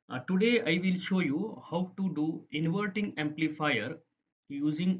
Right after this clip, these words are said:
op amp seven four one. Op amp seven four one ಯೂಸ್ ಮಾಡಿ ಇನ್ವರ್ಟಿಂಗ್ ಆಂಪ್ಲಿಫೈಯರ್ ಯಾವ ತರ ಮಾಡೋದು ಈ ಸೆಷನ್ ಅಲ್ಲಿ ತೋರಿಸ್ಕೊಡ್ತೀನಿ. First of all, com-, ನಾವು ಕಾಂಪೋನೆಂಟ್ ಸೆಲೆಕ್ಟ್ ಮಾಡ್ಕೋಬೇಕಾಗತ್ತೆ.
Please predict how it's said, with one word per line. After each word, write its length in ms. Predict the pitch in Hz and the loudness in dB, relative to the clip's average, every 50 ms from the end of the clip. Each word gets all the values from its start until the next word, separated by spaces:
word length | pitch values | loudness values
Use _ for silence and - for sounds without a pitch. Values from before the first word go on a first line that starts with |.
| 123 123 | -2 -4
op 140 | 123 - 143 | -4 -2 0
amp 380 | 139 139 147 165 160 - - | 0 2 0 0 -4 -8 -12
seven 320 | - - 151 123 123 123 123 123 - - | -10 -8 -6 -4 -4 -4 -4 -6 -8 -10
four 220 | - 120 120 127 131 135 139 | -10 -8 -8 -8 -6 -4 -4
one. 100 | 123 95 - _ _ _ _ _ _ _ _ _ _ _ _ _ _ _ _ - 143 | -4 -6 -8 _ _ _ _ _ _ _ _ _ _ _ _ _ _ _ _ -2 -2
Op 140 | 143 147 196 196 202 | 0 2 4 4 4
amp 200 | 220 226 208 - - - | 4 2 0 -4 -8 -6
seven 240 | - 160 151 180 180 175 - | -4 -2 -2 -2 -2 -4 -4
four 120 | 180 175 165 156 156 | -4 -4 -2 -2 -2
one 100 | 147 139 127 | -2 -2 0
ಯೂಸ್ 220 | 127 135 139 127 123 123 | 0 -2 -2 -4 -4 -6
ಮಾಡಿ 200 | 113 110 - 185 190 - 131 | -6 -4 -4 -4 -4 -2 -2
ಇನ್ವರ್ಟಿಂಗ್ 400 | 151 160 180 214 208 196 190 160 143 | 0 0 2 0 0 -2 -2 -2 -4
ಆಂಪ್ಲಿಫೈಯರ್ 400 | 123 - - 127 123 127 123 120 113 | -4 -6 -8 -8 -6 -6 -4 -4 -4
ಯಾವ 120 | 110 113 - | -4 -6 -6
ತರ 100 | 123 117 107 110 | -6 -8 -8 -8
ಮಾಡೋದು 220 | 110 110 117 113 - 131 | -8 -10 -10 -12 -12 -14
ಈ 20 | 135 127 | -16 -16
ಸೆಷನ್ 220 | 127 113 - 135 123 | -16 -16 -14 -14 -14
ಅಲ್ಲಿ 120 | 117 120 - | -14 -14 -14
ತೋರಿಸ್ಕೊಡ್ತೀನಿ. 520 | 117 117 - _ 117 104 - 120 117 156 226 262 - _ _ _ _ _ _ _ _ _ _ _ _ _ _ | -14 -14 -14 _ -20 -20 -18 -14 -10 -8 -8 -10 -10 _ _ _ _ _ _ _ _ _ _ _ _ _ _
First 200 | 220 214 - - 214 | -6 -6 -4 -4 -6
of 100 | 190 - 196 | -4 -2 -2
all, 120 | 226 294 - - - _ _ - | -2 -2 -4 -6 -12 _ _ -4
com-, 180 | 160 156 165 160 - 147 165 | -2 -2 -2 -4 -6 -6 -6
ನಾವು 100 | 185 185 - | -4 -2 -2
ಕಾಂಪೋನೆಂಟ್ 360 | 151 147 151 185 196 208 196 185 | -2 -2 -2 -2 -2 -2 -2 -2
ಸೆಲೆಕ್ಟ್ 240 | 160 139 135 - - 127 | -2 -4 -4 -6 -6 -8
ಮಾಡ್ಕೋಬೇಕಾಗತ್ತೆ. 720 | 117 117 - 117 113 110 107 113 110 110 107 - - 185 | -8 -6 -8 -8 -10 -8 -8 -8 -8 -8 -8 -6 -6 -6